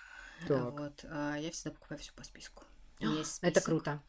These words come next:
Speaker 1: да.
Speaker 2: Я его составила года два назад. Это универсальный полный список продуктов, которые мне необходим дома, который включает не только еду, но ещё и бытовую химию, которая нам необходима всегда. Вот, всякие истории для, э, кота. Вот,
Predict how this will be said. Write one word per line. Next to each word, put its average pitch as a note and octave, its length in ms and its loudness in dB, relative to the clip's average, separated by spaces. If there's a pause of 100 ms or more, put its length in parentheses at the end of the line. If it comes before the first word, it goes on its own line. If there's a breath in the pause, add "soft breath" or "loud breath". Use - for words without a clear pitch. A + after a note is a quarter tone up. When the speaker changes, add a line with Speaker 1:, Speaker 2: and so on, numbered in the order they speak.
Speaker 1:
да. C#3+ 320 0
Speaker 2:
Я E3+ 100 4
его E3+ 140 -2
составила D#3+ 880 0
года D#3 380 0
два D#3 280 2
назад. D3+ 360 0
Это E3+ 140 0
универсальный D3+ 600 -2
полный D3+ 440 2
список - 420 -8
продуктов, B3+ 460 -2
которые F3 300 -2
мне D#3 100 -2
необходим D3+ 580 -6
дома, C#4+ 300 4
который E3+ 240 -6
включает D#3+ 460 -4
не D3+ 80 -4
только D3 760 -4
еду, C#4 300 -4
но G#3+ 140 0
ещё E3+ 320 -4
и D#3+ 100 -2
бытовую D#3 340 -8
химию, F4 300 -6
которая C4+ 300 0
нам C4 200 6
необходима A#3+ 540 2
всегда. G3+ 420 -4 (440 loud breath)
Вот, E3 280 0
всякие D3+ 600 -2
истории D3+ 400 -4
для, D3 580 -6 (100)
э, D3+ 360 -10
кота. A#3+ 380 -2 (640 loud breath)
Вот, G3 360 0